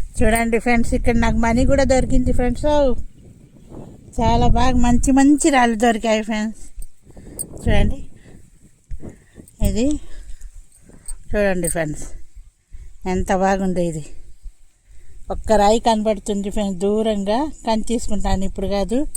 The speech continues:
వీడియో తీసి లాస్ట్లో మీకు చూపిస్తాను. చూడండి ఫ్రెండ్స్,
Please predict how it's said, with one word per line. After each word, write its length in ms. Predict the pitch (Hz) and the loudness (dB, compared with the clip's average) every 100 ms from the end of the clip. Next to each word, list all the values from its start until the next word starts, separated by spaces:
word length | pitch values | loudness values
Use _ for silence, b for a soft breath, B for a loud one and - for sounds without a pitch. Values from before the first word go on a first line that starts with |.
| B B B B 214 | B B B B 0
వీడియో 240 | 208 208 190 - | 2 4 0 -2
తీసి 240 | 220 190 269 208 | -2 -2 -4 0
లాస్ట్లో 360 | 208 202 - 233 | 0 0 0 0
మీకు 140 | 202 180 | 0 -2
చూపిస్తాను. 540 | 190 175 170 175 156 180 - - - - - B B B B B - | -2 -2 -6 -4 -4 -6 -8 -12 -18 -18 -14 B B B B B 0
చూడండి 380 | 208 190 175 160 | 2 2 0 -4
ఫ్రెండ్స్, 340 | 175 160 - | -4 -6 -10